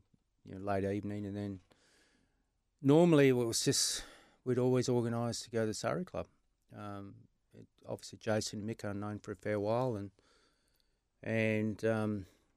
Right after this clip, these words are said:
so we arranged to go there. And before we went there, we went to a bar called the, um, a restaurant bar called the Macaroni Bar, which is just up the road from, um, on Legion Street there, and, and up the road from Surrey Club, and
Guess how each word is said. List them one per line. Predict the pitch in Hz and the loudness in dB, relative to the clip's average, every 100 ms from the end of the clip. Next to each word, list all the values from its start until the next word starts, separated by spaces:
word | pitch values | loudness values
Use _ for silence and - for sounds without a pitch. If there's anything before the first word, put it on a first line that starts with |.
| _ | _
so | - - | -20 -6
we | 110 110 | 0 2
arranged | 107 107 104 104 - - | 2 2 0 -2 -6 -12
to | |
go | 92 104 110 | -2 0 2
there. | 98 127 139 _ _ | 0 0 -4 _ _
And | 120 101 | -10 -10
before | 101 - 117 | -10 -2 2
we | 104 | 4
went | 104 123 | 2 0
there, | 123 113 | 0 0
we | 107 | 0
went | 110 95 | -4 -8
to | - 110 | -10 -8
a | 104 | -8
bar | - 104 104 | -6 -6 -6
called | - 101 98 | -10 -16 -16
the, | - 98 98 | -16 -16 -16
um, | 98 104 98 _ _ | -18 -20 -20 _ _
a | 101 | -6
restaurant | 104 101 - 85 - _ _ _ _ _ _ _ _ _ | -4 -4 -6 -12 -14 _ _ _ _ _ _ _ _ _
bar | 101 95 | -8 -8
called | - 101 | -6 -6
the | |
Macaroni | 98 101 - 98 104 | -4 -6 -6 -8 -8
Bar, | 98 104 135 | -6 -6 -6
which | 131 - | -8 -12
is | 104 | -16
just | - 104 | -16 -12
up | - - | -12 -12
the | |
road | 104 104 107 | -4 -2 0
from, | - - 101 101 98 _ _ _ _ _ _ _ _ _ _ _ _ _ 101 | -4 -10 -12 -12 -16 _ _ _ _ _ _ _ _ _ _ _ _ _ -8
um, | 104 101 101 98 95 | -6 -4 -4 -6 -8
on | 104 101 | -10 0
Legion | 113 110 104 | 0 2 0
Street | 98 - 107 | -2 -2 0
there, | 117 139 139 | 0 0 0
and, | 110 98 - _ _ _ _ _ | 0 -4 -10 _ _ _ _ _
and | 107 107 101 | -10 -8 -6
up | 104 | -8
the | 98 | -2
road | 107 110 | 0 0
from | - 113 | -2 -4
Surrey | - 117 117 | 0 2 2
Club, | - 127 120 | 2 0 0
and | 117 | -4